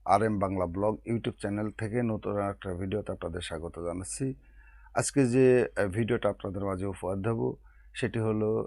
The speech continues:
যে আপনারা জানেন ইতিমধ্যেই, আহ, বাংলাদেশ সরকারের, আহ, প্রধান উপদেষ্টা, আহ, ডক্টর মোহাম্মদ ইউনূস রোহিঙ্গা ক্যাম্প পরিদর্শন করছেন এবং তার সাথে ছিল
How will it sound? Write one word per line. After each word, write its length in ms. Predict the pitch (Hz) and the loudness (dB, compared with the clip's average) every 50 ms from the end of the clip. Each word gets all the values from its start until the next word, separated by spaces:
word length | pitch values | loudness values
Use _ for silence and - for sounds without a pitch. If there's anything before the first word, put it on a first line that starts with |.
| - 95 | -6 -6
যে 120 | 95 98 95 | -4 -2 -2
আপনারা 300 | 90 87 - 98 101 101 | -2 -2 -2 -2 -2 0
জানেন 340 | 98 101 104 110 110 107 | 0 0 0 0 -2 -4
ইতিমধ্যেই, 680 | 92 - 101 101 107 95 87 90 104 107 104 104 98 - - | -4 -4 -4 -4 -4 -6 -6 -6 -4 -4 -2 -4 -4 -6 -6
আহ, 480 | 90 92 95 92 90 87 85 73 69 - - _ - - - - | -8 -6 -6 -4 -4 -4 -6 -6 -8 -10 -14 _ -20 -20 -18 -12
বাংলাদেশ 480 | 92 90 101 101 104 104 95 95 92 | -4 -2 -2 0 0 -2 -2 -4 -4
সরকারের, 600 | - - - 90 90 90 - 87 85 87 87 90 | -6 -6 -6 -6 -8 -6 -6 -4 -4 -2 -4 -4
আহ, 920 | 90 - - - - - - - - - - - - - 87 87 82 80 80 | -6 -10 -14 -20 -20 -20 -20 -20 -20 -20 -20 -20 -12 -8 -6 -4 -4 -4 -6
প্রধান 320 | - - 98 98 101 98 98 | -4 -4 -4 -4 -2 -4 -4
উপদেষ্টা, 720 | 92 82 85 85 82 90 85 - - - 98 98 - 156 - _ _ _ - - - - _ _ - | -6 -6 -6 -6 -6 -6 -8 -8 -10 -8 -8 -8 -8 -8 -14 _ _ _ -20 -20 -20 -20 _ _ -16
আহ, 280 | - 92 85 80 78 73 - _ - - - _ _ - - - | -10 -8 -8 -6 -8 -10 -12 _ -20 -20 -20 _ _ -20 -8 -6
ডক্টর 260 | 104 101 - - 95 | -6 -4 -4 -6 -6
মোহাম্মদ 360 | 92 92 90 90 90 85 82 | -6 -6 -6 -6 -8 -6 -8
ইউনূস 340 | 85 82 82 87 104 120 127 - - - - - - - - | -8 -8 -8 -8 -8 -8 -10 -12 -14 -16 -18 -20 -20 -14 -8
রোহিঙ্গা 360 | 107 104 110 117 113 110 104 | -6 -4 -4 -2 -4 -4 -6
ক্যাম্প 280 | - - 95 98 95 - | -6 -8 -8 -8 -6 -6
পরিদর্শন 520 | 101 98 92 85 95 92 - - 107 107 | -6 -6 -6 -4 -4 -4 -2 -2 -2 -4
করছেন 420 | - - 110 - - - 135 120 - | -4 -4 -6 -4 -4 -4 -4 -4 -4
এবং 260 | - 104 110 110 107 | -4 -4 -4 -4 -4
তার 140 | - 104 101 | -4 -4 -4
সাথে 300 | - - 104 95 120 110 | -4 -6 -6 -6 -6 -8
ছিল 440 | - - 110 107 110 110 107 101 | -6 -6 -4 -2 -2 -2 -2 -4